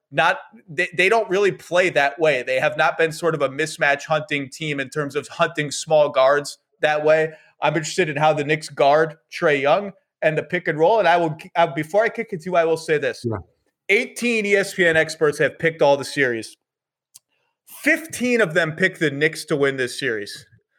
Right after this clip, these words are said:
Speaker 1: That shocked me.
Speaker 2: Shocking.
Speaker 1: That it was fif-, that, that it was fifteen to three. My read on this series is the Knicks are tougher and more together and feel more coherent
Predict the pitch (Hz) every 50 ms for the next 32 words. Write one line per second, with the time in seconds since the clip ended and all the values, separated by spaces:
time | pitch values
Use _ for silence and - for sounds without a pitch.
0 | _ _ _ - 190 233 277 - - - - 202 - 196 190 190 185 - 139 127
1 | 113 104 98 - _ _ _ _ _ - 127 117 117 120 165 170 170 170 156 156
2 | 151 - - 202 190 185 - - - _ - 170 160 165 165 165 170 160 165 160
3 | 160 147 147 - - 180 160 160 - 185 165 151 151 143 - 156 147 135 120 -
4 | _ _ _ _ _ _ _ _ _ - 160 180 196 247 277 269 247 214 220 233
5 | 233 233 220 202 175 165 156 151 170 160 165 - - 180 175 165 165 156 151 143
6 | 143 - - 170 143 135 123 117 110 - - - - _ _ _ _ _ _ _
7 | _ _ _ _ _ _ _ _ - _ _ _ _ _ _ _ _ - 135 175
8 | 165 156 165 - 165 - - - 233 202 165 156 - - - 180 196 196 - 254
9 | 247 262 254 247 - _ _ _ _ _ _ _ _ _ _ - 170 170 156 151
10 | 143 160 180 190 - - - 175 139 120 110 156 156 160 170 196 196 196 185 190
11 | - _ _ _ _ _ _ _ _ _ _ - 180 165 143 - - - - -
12 | 208 233 240 233 220 202 185 185 165 160 - - 190 170 143 123 - - - 208
13 | 202 170 147 127 123 -